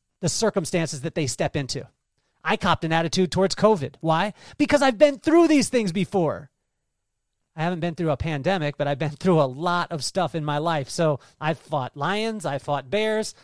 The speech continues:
So this, this thing ahead of us, hmm, it ain't nothing but air and opportunity, baby. Confidence,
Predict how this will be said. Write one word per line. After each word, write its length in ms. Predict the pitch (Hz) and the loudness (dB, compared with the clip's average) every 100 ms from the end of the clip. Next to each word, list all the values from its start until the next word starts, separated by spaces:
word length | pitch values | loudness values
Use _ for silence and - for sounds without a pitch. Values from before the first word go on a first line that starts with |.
| _ | _
So 260 | - 180 | -2 -2
this, 320 | 139 185 185 - | 0 0 -2 -4
this 220 | - - | -4 -4
thing 260 | 240 226 | -4 -4
ahead 320 | 220 196 202 220 | -4 -2 0 0
of 80 | |
us, 240 | 233 240 - _ _ | -2 -4 -8 _ _
hmm, 140 | - 165 131 | -14 -14 -8
it 80 | 175 | -4
ain't 200 | 170 151 | -4 -2
nothing 220 | 165 190 | -4 -4
but 160 | 156 147 | -4 -4
air 180 | 185 196 | -2 0
and 80 | 190 | 2
opportunity, 640 | 185 180 180 156 139 123 | 2 0 -4 -4 -4 -6
baby. 400 | 117 147 147 151 _ _ _ _ _ _ _ _ _ _ _ _ _ _ - | -4 -2 -2 -6 _ _ _ _ _ _ _ _ _ _ _ _ _ _ -6
Confidence, 640 | 156 135 156 180 160 - | -4 -2 -2 -2 -6 -16